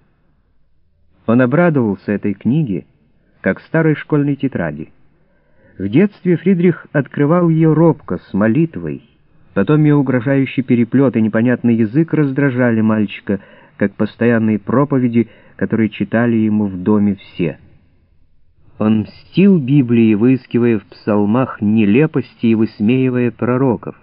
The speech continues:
Неряшливые, юродивые пророки казались ему в лучшем случае чудаками и досадными глупцами.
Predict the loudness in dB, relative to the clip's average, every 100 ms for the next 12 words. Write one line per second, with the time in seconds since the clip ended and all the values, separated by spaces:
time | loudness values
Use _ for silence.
0 | _ _ _ _ _ _ -8 -2 0 0
1 | 0 -2 -2 0 0 0 0 2 0 0
2 | 0 -2 -2 -2 0 -2 -2 -4 -2 0
3 | -2 -2 -2 -2 2 0 0 -6 -2 -2
4 | 0 -2 -2 0 0 0 -2 -2 0 -2
5 | -2 -4 -4 -4 -2 -2 0 0 -2 -4
6 | -4 -2 -4 -10